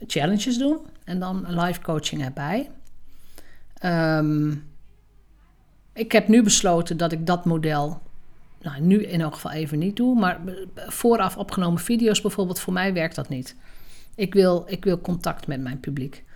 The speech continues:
Dus vandaar dat ik gezocht heb en uiteindelijk dat Virtual Island gevonden heb. Dat ik denk, ja,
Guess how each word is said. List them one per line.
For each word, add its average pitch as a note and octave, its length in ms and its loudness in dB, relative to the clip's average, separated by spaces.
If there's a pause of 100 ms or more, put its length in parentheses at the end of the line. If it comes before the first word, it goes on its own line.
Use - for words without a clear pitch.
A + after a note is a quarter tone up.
(400)
Dus F#3+ 160 2
vandaar F#3+ 400 4
dat G#3 140 2
ik F3 240 -4 (440)
gezocht - 560 2
heb C#3 320 -4 (100)
en E3 140 0
uiteindelijk E3+ 500 -2
dat E3+ 240 -6
Virtual F3 680 -4
Island F#3 220 0
gevonden D3 380 -6
heb. D3+ 100 -6
Dat D3+ 100 -4
ik - 80 -16
denk, D3+ 140 -6
ja, D3+ 600 -4